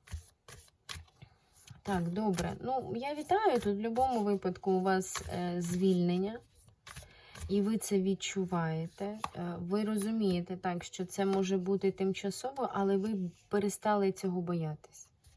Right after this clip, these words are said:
Ви зрозуміли, що, е, тимчасово ось оцей піднесений стан далі може бути просто, ну, стабільно, рівно, добре.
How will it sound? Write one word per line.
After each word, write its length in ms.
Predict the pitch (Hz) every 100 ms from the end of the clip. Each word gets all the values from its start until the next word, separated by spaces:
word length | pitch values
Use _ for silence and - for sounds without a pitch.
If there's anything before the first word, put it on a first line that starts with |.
| _ _ _ - - - - -
Ви 180 | 190 208
зрозуміли, 840 | 208 208 202 208 214 233 233 196
що, 380 | 190 - - 196 190 190 190 185 175 -
е, 360 | 180 180 180 190 202 - 180 -
тимчасово 1600 | 202 196 - 196 - 226 233 233 202 196 202 196 190 185 175 190 - - -
ось 240 | 185 190 202
оцей 300 | 190 214 196
піднесений 1000 | - 202 185 214 214 185 - 180 175 175
стан 420 | - 175 170 165
далі 300 | 190 285 254
може 320 | 185 180 185
бути 380 | 180 208 196 185
просто, 480 | - 190 196 - 180
ну, 180 | 180
стабільно, 600 | 165 - 160 190 262 220
рівно, 340 | 175 214 220 175
добре. 520 | 156 165 160 165